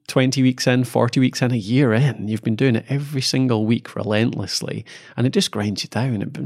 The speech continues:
it feels like you're on a treadmill. You're just trying to keep up, get this stuff out, and really,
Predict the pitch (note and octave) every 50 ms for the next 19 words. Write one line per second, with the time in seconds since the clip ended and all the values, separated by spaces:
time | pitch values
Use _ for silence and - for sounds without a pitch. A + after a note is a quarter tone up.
0 | - - F3+ - - - E3 F3 - - - - B2+ C3 B2 A2 G#2+ - - -
1 | G#2 G#2 G#2 G2+ F#2+ F#2+ - G#2+ A2 - _ - A2+ - B2 - - - - A#2+
2 | A#2 A#2+ A2+ - - - G#2+ - - - A2 - - - - - A2+ A2+ - -
3 | A2+ A2+ - - - - - - G#2 - - - A#2 A2 G#2 G2+ - - - G#2
4 | G2 G2 G2 F#2+ F#2+